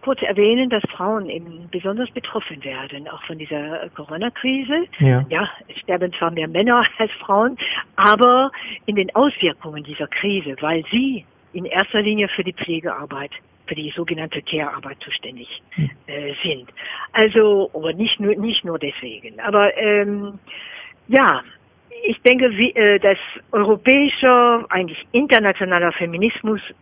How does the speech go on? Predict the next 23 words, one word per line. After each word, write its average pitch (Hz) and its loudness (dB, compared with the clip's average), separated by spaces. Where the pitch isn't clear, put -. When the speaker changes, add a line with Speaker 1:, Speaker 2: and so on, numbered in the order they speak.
Speaker 1:
weiterhin 170 -2
gefragt, 170 0
äh, 170 -8
werden 214 4
und 180 -10
dass 170 -2
es 170 0
die 151 -6
falsche 233 2
Schlussfolgerung, 262 2
äh, 175 -2
wäre, 247 6
zu 208 -4
sagen, 196 6
„Na 190 -2
ja, 202 8
eigentlich, 190 -4
ähm, 175 -2
ja, 170 -2
es - -6
ist - -4
jetzt, - -2
äh, 160 -4